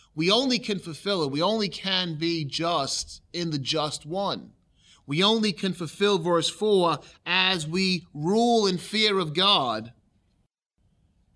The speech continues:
and stay in Christ Jesus, the only one who is truly just. But not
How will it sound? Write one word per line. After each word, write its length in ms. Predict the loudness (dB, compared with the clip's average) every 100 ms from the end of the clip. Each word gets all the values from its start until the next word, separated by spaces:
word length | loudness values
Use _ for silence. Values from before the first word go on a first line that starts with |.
| -6
and 160 | -2
stay 340 | 0 2 4 2
in 120 | 0
Christ 380 | -2 0 0 0
Jesus, 500 | 0 0 0 -4 -6
the 160 | -4
only 280 | -2 0 0
one 280 | -2 -2 -4
who 160 | -4 -6
is 80 |
truly 360 | -8 -8 -6 -4
just. 520 | -4 -6 -6 -10 -16 _ _ _ _ _ _ _ _ _ _ -20 _
But 120 | -4
not 400 | 0 4 4 4